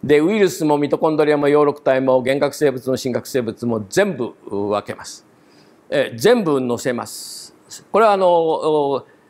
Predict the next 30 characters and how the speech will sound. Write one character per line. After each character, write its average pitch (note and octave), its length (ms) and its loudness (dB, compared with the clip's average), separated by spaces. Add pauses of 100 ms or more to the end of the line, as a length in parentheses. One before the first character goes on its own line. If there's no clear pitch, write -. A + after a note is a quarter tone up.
(760)
ま D#3+ 440 2
あ、 - 40 -20
世 F#3+ 160 0
界 C#3+ 200 2
で B2+ 100 0
最 C3+ 220 -2
高 C#3 140 0
レ - 100 -6
ベ B2+ 80 -2
ル B2 80 -4
の A#2 100 -4
ス - 100 -12
パ A#2+ 140 0
コ A#2 120 -6
ン - 20 -2
を A2 80 -4
使 - 160 -6
え A2+ 60 -2
ば G2+ 100 -6
こ C3+ 120 0
う - 20 4
い - 20 4
う G#2 40 -10
こ B2 100 2
と - 100 -2
が G2 80 -6
で F2 120 -16
き - 80 -16
ま - 100 -14
す。 - 280 -18